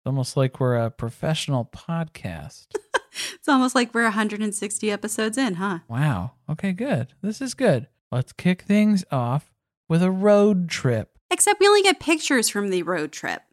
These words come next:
Speaker 2: for the most part. There was a little bit of self-shot footage one day in the hotel. Christine was like, "Oh, fuck, I forgot to film some stuff. Let's do it right now."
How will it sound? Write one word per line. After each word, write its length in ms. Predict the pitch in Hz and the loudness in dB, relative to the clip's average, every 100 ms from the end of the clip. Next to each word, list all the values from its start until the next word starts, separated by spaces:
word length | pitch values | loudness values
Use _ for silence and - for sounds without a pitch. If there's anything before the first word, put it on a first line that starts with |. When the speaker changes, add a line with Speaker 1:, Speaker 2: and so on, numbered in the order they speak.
| _ | _
Speaker 2:
for 100 | - | 4
the 100 | 285 | 8
most 320 | 294 247 190 - | 10 10 4 -2
part. 140 | 180 | -2
There 80 | 175 | 0
was 120 | 247 | 2
a 40 | 349 | 2
little 100 | 320 | 4
bit 60 | 294 | 4
of 60 | |
self-shot 760 | - 240 226 - - 214 175 - | 4 4 2 -2 2 4 4 0
footage 280 | 196 190 180 | -2 -2 -2
one 360 | 190 220 226 | 0 4 4
day 360 | 220 196 190 180 | 4 2 2 0
in 200 | - 202 | -2 -2
the 60 | 196 | 0
hotel. 680 | 190 185 165 156 165 170 _ _ | -2 0 2 2 0 -6 _ _
Christine 300 | 190 185 185 | -10 -6 -6
was 120 | 175 | -4
like, 120 | 170 160 | -4 -4
"Oh, 100 | 160 | -4
fuck, 300 | - 143 147 | -6 -6 -8
I 80 | |
forgot 340 | 156 175 175 170 | -8 -2 0 -2
to 60 | 175 | -6
film 300 | 175 151 156 | -6 -4 -4
some 160 | 156 | -4
stuff. 320 | - 156 151 | -2 -2 -2
Let's 160 | 180 170 | -6 -6
do 140 | 170 151 | -4 -4
it 20 | |
right 180 | 160 139 | -4 -4
now." 280 | 92 151 | -4 -4